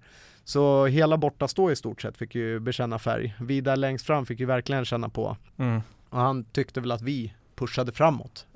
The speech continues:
Speaker 2: Ja, men ni
Speaker 1: Eh,
Speaker 2: hade ingen val,
Speaker 1: han
Speaker 2: liksom.
Speaker 1: blev stressad, liksom.
Speaker 2: Mm.
Speaker 1: Eh, varpå han också sprayade ner fem, sex kollegor.
Speaker 2: <laughs>
Speaker 1: Eh, alltså det var verkligen, det var, alla var sprayade där. Och det blev ju cirkus när,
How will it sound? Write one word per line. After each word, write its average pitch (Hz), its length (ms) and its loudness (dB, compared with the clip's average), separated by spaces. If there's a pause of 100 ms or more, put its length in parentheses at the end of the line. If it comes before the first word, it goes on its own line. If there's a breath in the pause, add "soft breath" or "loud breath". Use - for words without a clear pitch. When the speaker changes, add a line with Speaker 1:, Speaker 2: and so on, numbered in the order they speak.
(140)
Speaker 2:
Ja, 131 100 2
men 123 120 0
ni 123 60 4
Speaker 1:
Eh, 120 40 4
Speaker 2:
hade 113 160 2
ingen 117 120 0
val, 131 80 4 (120)
Speaker 1:
han 151 120 4
Speaker 2:
liksom. - 20 2
Speaker 1:
blev 143 120 2
stressad, 135 580 2
liksom. 117 480 -8
Speaker 2:
Mm. 120 460 -2
Speaker 1:
Eh, 113 60 -8 (440 loud breath)
varpå 127 300 0
han 131 140 2
också 139 260 -4
sprayade 127 440 0
ner 120 160 -4
fem, 120 280 0
sex - 240 -4
kollegor. 131 640 0 (100)
Speaker 2:
<laughs> - 100 -4
Speaker 1:
Eh, 135 180 4
alltså 127 180 2
det 139 60 0
var 143 140 6
verkligen, 123 400 0
det 127 60 -4
var, 131 320 2 (140)
alla 160 440 6
var 120 120 0
sprayade 135 540 0
där. 104 220 -6
Och 123 100 -4
det 135 80 -2
blev 139 240 0
ju 135 380 0 (120)
cirkus 160 760 2
när, 120 400 0